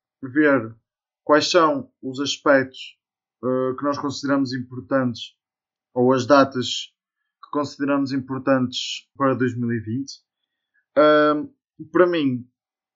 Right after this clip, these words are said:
este ano, se me, se me dissessem para caracterizar, eh, numa palavra, diria reaprender. Acho que é o verbo que melhor caracteriza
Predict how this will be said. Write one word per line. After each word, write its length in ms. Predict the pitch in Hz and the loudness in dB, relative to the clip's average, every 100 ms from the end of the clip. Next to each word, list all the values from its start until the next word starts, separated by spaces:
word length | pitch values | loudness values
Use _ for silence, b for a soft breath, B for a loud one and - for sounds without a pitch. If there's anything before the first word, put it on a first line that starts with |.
| _ _ _ _ | _ _ _ _
este 320 | 143 147 - | -4 -2 2
ano, 340 | 147 135 120 113 _ _ - | 2 2 -2 -6 _ _ -20
se 200 | - 151 | -14 -10
me, 300 | 147 143 - | -8 -8 -10
se 200 | - 156 | -12 -8
me 140 | 147 131 | -10 -10
dissessem 640 | - 151 131 - 123 113 _ _ _ _ _ - | -4 0 0 -4 -8 -8 _ _ _ _ _ 0
para 460 | 135 131 131 131 | 2 4 4 2
caracterizar, 880 | 135 139 139 135 120 123 123 127 123 _ _ 120 | 2 -2 0 -4 -2 0 0 0 -4 _ _ -6
eh, 240 | 123 120 | -4 -2
numa 320 | 127 131 123 | -2 -2 -2
palavra, 480 | 127 127 120 104 104 _ _ _ _ _ 135 | 0 0 0 -4 -12 _ _ _ _ _ -4
diria 560 | 147 151 151 143 139 135 127 - _ _ _ - | 0 0 0 2 0 0 -6 -14 _ _ _ -2
reaprender. 680 | 143 135 127 120 113 117 - _ - | 0 0 0 0 0 -4 -6 _ -14
Acho 180 | 139 - | -14 -6
que 80 | |
é 20 | 143 | -4
o 180 | 139 | -2
verbo 440 | 123 135 123 127 127 | 0 0 0 -6 -8
que 100 | 139 | -8
melhor 420 | 143 151 147 - - | 0 2 2 -2 -10
caracteriza 920 | 139 135 - 139 143 127 120 117 | -4 -4 -6 -2 0 0 -2 -6